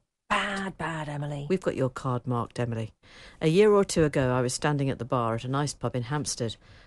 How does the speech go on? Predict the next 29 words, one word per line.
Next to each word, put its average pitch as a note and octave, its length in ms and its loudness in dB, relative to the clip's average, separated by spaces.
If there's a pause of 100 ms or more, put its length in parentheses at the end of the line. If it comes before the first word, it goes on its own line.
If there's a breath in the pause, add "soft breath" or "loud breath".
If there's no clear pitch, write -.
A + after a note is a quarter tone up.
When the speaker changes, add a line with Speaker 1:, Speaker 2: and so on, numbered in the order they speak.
Speaker 2:
and F3 100 2
a F3+ 60 6
nice-looking A3 540 2
man E3 280 2
came D3+ 240 -2
up - 140 0
to - 140 -8
me B2+ 80 2
at - 80 -6
the D3+ 60 -4
bar D3 280 0
and C3 100 0
said, E3+ 200 -4
"Excuse F#4+ 520 -6
me, - 220 -6 (340 loud breath)
were C#4 60 -2
you E4 140 0
in E4+ 80 -2
my D#4 160 0
tutor D4 340 2
group B2+ 220 0
at - 100 -2
college?" D#3 500 -2 (240)
And B2 260 -10
guess B2+ 340 -6
what? B2 300 -10 (540)
It - 200 -12
was C3+ 160 -8
him. G#2+ 320 -10